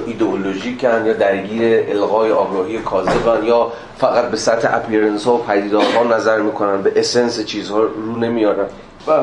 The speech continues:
چیزهای از این دست. مارکس کمتر نامی گذاشت بر این علمش، این علم جدید پوزیتیوش، صرفاً یه نام نگاتیو برش گذاشت.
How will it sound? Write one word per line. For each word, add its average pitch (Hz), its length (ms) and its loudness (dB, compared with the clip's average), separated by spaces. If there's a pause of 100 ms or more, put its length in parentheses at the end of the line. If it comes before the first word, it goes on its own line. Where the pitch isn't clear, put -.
(160)
چیزهای 139 440 -2
از 104 220 0
این 92 120 -4
دست. 76 340 -10 (200)
مارکس 135 380 0 (320)
کمتر 123 640 0 (320)
نامی 131 340 2
گذاشت 98 460 -2
بر 92 180 0
این 85 200 -4 (160)
علمش، - 720 -10 (140)
این 98 120 -6
علم 101 280 -2
جدید 90 360 -6
پوزیتیوش، 80 880 -14 (520)
صرفاً 123 320 0
یه 147 80 4
نام 143 200 4
نگاتیو 120 680 2
برش 95 380 0
گذاشت. 82 440 -8